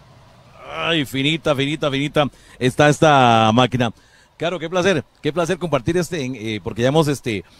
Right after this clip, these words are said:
el martes pasado entrevistamos, eh, con el, ah, el Día de las Madres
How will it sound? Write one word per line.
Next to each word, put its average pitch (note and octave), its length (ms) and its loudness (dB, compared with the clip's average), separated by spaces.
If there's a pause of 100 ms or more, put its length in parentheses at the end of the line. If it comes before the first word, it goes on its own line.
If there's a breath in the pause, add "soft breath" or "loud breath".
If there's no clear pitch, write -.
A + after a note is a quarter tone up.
(220 soft breath)
el A#2+ 160 0
martes C#3 300 -4
pasado E3 380 0
entrevistamos, C#3+ 640 -2
eh, G2 280 -6 (420 soft breath)
con A#2 200 0
el, A2 220 -2
ah, F2+ 560 -4 (120)
el G2 500 -12
Día C#3+ 160 2
de - 20 2
las C#3 140 2
Madres E3+ 480 0